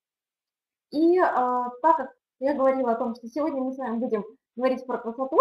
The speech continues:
скорее всего, вы на вебинаре у нас, наверное, одни девушки, а, ну, продолжим, да, будем уже приступать <clears throat> к практике.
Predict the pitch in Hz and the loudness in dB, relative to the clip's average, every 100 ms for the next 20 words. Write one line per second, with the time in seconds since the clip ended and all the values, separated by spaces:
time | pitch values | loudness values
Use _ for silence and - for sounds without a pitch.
0 | 523 320 294 269 285 262 240 269 269 320 | 4 2 -4 -2 0 0 0 0 2 0
1 | 269 269 214 214 202 - 214 247 269 208 | 2 0 0 -2 -6 -8 -6 -4 -2 -2
2 | 185 185 254 254 240 202 202 220 - 320 | -4 -6 -4 -2 -2 0 0 -2 -6 -8
3 | 392 - _ _ _ _ - - 247 247 | -8 -8 _ _ _ _ -6 -2 2 2
4 | - 226 262 523 - - 233 415 539 320 | 2 0 -2 -2 -2 0 4 4 4 0
5 | 247 247 320 254 294 285 240 226 233 247 | -2 2 2 0 -4 -4 -4 -6 -6 -8
6 | 269 294 302 - _ - 311 247 - - | -4 -2 -4 -6 _ 2 4 4 -4 -2
7 | 269 185 - - | -2 -2 -10 -16